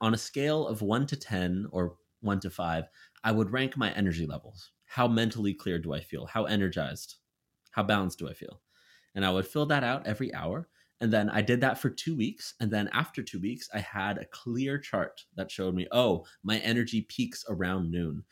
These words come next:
Then it dips around three. Then it goes back up slightly around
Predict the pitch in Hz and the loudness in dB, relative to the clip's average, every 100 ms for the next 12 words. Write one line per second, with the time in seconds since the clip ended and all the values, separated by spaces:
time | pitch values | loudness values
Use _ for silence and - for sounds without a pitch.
0 | - - 104 95 80 98 - - - 80 | -20 -4 0 0 -2 -2 -4 -8 -8 -4
1 | 80 82 80 80 80 62 - - 98 101 | -2 -2 -4 -6 -6 -8 -14 -2 -2 0
2 | 117 110 123 123 151 151 156 156 139 135 | -4 0 0 2 0 -2 -4 -4 -2 -2
3 | 123 131 135 135 127 | -2 0 0 0 -2